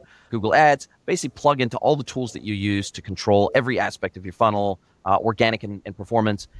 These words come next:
and tell you basically what's working, what's not in some fashion. Maybe it's not visual like you, but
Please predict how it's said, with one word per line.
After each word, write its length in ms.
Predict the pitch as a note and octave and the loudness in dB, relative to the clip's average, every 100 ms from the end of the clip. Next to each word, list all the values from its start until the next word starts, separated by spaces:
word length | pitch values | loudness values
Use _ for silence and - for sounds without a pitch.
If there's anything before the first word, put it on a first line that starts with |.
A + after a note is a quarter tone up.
| - - | -6 0
and 400 | A2+ G#2+ G#2 - _ _ - - | 2 0 -4 -12 _ _ -20 -12
tell 300 | - F#3 E3+ | 0 0 0
you 360 | F2 E2 F#3 - | -4 -12 -10 -2
basically 480 | A2+ G#2+ - - G2 | 0 0 -8 -8 -2
what's 280 | G#2+ - | 0 0
working, 340 | G#2 G#2 G#2+ G2+ | -2 -4 -4 -2
what's 240 | C3+ - | -2 0
not 200 | G#2 F#2+ | 2 2
in 80 | - | 0
some 220 | - C3 | -2 -2
fashion. 420 | - F#2 F2 G2+ | 0 -4 -4 -6
Maybe 200 | G#2 B2+ | -4 -4
it's 160 | A#2 - | -6 -4
not 140 | A2 | -4
visual 340 | G2 G#2 G#2+ G#2 | -4 -4 -2 2
like 240 | F#2+ - | 2 0
you, 120 | F2+ | -8
but 140 | F2+ | -6